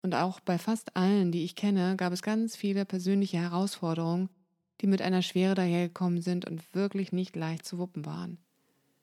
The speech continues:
Mit diesem Programm möchte ich dir ein Gegengewicht bieten, wieder mehr unbeschwert und leicht auf das Leben reagieren zu können, mehr Freiheit und Weite zu spüren,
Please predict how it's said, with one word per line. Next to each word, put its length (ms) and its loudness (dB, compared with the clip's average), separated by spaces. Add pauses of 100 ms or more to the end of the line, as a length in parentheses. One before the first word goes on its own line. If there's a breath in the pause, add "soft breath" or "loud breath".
(520)
Mit 180 -2
diesem 220 4
Programm 480 2
möchte 240 0
ich 60 -6
dir 140 -2
ein 140 -2
Gegengewicht 540 -4
bieten, 320 -8
wieder 180 -2
mehr 340 -2
unbeschwert 640 0
und 140 -4
leicht 360 2
auf 80 -14
das 140 -6
Leben 280 -2
reagieren 420 -6
zu 140 -14
können, 340 -6 (580)
mehr 200 4
Freiheit 600 2
und 140 -2
Weite 320 0
zu 140 -10
spüren, 500 -6